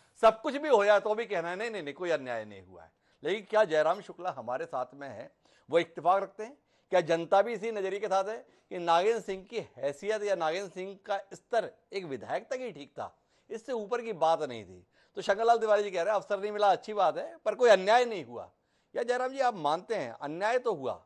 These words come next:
पर अन्याय की वजह क्या हुई? क्यों पार्टी ने नब्बे, तिरानवे, अंठानवे में टिकट नहीं दी, और क्यों भारतीय जनता पार्टी ने एक विधायक से ऊपर की हैसियत प्रदान करने की कोशिश नहीं की?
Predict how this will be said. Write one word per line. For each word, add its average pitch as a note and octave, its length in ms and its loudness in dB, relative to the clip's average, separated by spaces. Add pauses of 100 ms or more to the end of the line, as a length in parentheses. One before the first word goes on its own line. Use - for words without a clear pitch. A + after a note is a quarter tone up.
(360)
पर - 80 0
अन्याय G#3 360 2
की D4 100 -8
वजह G#3+ 220 0
क्या F3 160 -4
हुई? G2+ 180 -8 (1200)
क्यों B3+ 160 8
पार्टी G3 460 4
ने A#3+ 280 -8 (320)
नब्बे, D3+ 500 0 (720)
तिरानवे, F#3+ 400 2
अंठानवे C3 480 -4
में F3 160 -10
टिकट G3 200 -12
नहीं G#3+ 180 -10
दी, B3+ 160 -16 (520)
और F3+ 120 2
क्यों B3 240 2
भारतीय D#3 320 0
जनता F#3+ 280 0
पार्टी E3 400 0
ने F#3+ 100 -8
एक E3 120 -8
विधायक C#3 380 -4
से F#3 100 -12
ऊपर D#3+ 220 -8
की F3 100 -14
हैसियत D3+ 420 -12
प्रदान C#3+ 260 -4
करने C3+ 260 -14
की E3+ 100 -20
कोशिश C3 500 -20
नहीं F2 100 -20
की? - 140 -20